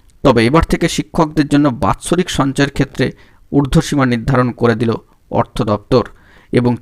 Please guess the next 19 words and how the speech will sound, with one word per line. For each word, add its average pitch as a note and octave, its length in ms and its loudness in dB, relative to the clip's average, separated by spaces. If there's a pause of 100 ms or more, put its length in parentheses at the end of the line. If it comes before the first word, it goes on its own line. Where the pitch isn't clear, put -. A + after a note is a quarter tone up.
চলতি E3+ 400 2
বছর C3 280 0
থেকে C3 440 -2 (140)
এই D3 240 8
নিয়ম B2+ 280 2
কার্যকর A#2 540 -4
হবে, C3+ 300 0 (400)
এমনটাই C#3 440 2
কিন্তু A2 280 -6
সম্ভাবনা A#2+ 600 0 (280)
বা A2+ 100 0
মনে A#2 220 0
করা G#2+ 200 0
হচ্ছে। G#2+ 340 -6 (500)
বন্ধুরা, E3 260 4
সামাজিক D3+ 440 2
গণমাধ্যমের B2+ 520 2
সূত্র - 280 -6
ধরে D3 240 0